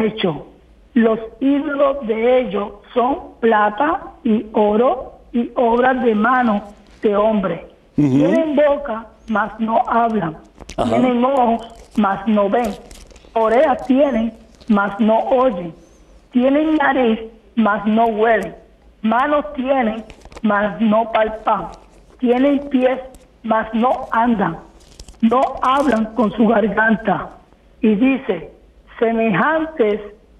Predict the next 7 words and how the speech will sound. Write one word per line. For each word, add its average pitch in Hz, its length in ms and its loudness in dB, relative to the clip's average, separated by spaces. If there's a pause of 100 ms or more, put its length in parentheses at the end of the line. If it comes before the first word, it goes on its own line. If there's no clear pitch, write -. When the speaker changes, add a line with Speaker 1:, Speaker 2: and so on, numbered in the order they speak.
(140)
Speaker 1:
a 226 200 2 (120)
ellos 214 340 -4 (600)
son 277 380 4
los 233 280 -2
que 220 160 2
los 196 220 0 (460)
hacen. 226 500 -2